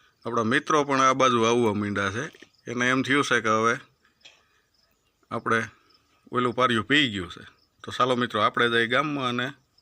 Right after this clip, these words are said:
દેશી ગામડાના બપોરા કરી આવી. ચાલો આગળ જોડાયેલ રહેજો. ચાલો મિત્રો, આપણે જો ઘરે આવી ગયા તા, વાગી ગયો એક.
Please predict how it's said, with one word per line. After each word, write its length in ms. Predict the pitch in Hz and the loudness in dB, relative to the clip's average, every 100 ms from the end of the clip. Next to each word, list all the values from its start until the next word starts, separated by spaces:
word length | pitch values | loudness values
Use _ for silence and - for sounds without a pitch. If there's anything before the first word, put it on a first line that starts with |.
| _ _ _ _ _ _ _ | _ _ _ _ _ _ _
દેશી 220 | 127 123 110 | -8 -6 -6
ગામડાના 420 | 117 120 110 104 | -4 -4 -4 -4
બપોરા 360 | 104 123 110 | -8 -6 -6
કરી 240 | 110 117 131 | -6 -6 -4
આવી. 220 | 135 147 _ - _ - - | -4 -8 _ -20 _ -10 -4
ચાલો 160 | 117 | -2
આગળ 280 | 117 110 110 | -2 -2 -4
જોડાયેલ 380 | 104 117 117 107 | -2 0 0 -2
રહેજો. 240 | 120 143 - _ _ _ - _ _ - | -6 -8 -14 _ _ _ -20 _ _ -14
ચાલો 180 | 113 101 | -10 -10
મિત્રો, 340 | 98 101 104 98 - _ - | -12 -14 -16 -18 -20 _ -16
આપણે 280 | 120 123 107 | -12 -8 -6
જો 180 | 120 | -6
ઘરે 280 | 101 117 123 | -4 -2 -2
આવી 160 | 123 123 | -2 -4
ગયા 160 | 117 | -6
તા, 120 | 101 98 | -6 -6
વાગી 340 | 107 123 120 | -6 -4 -6
ગયો 220 | 98 98 | -8 -8
એક. 240 | 101 117 | -4 -4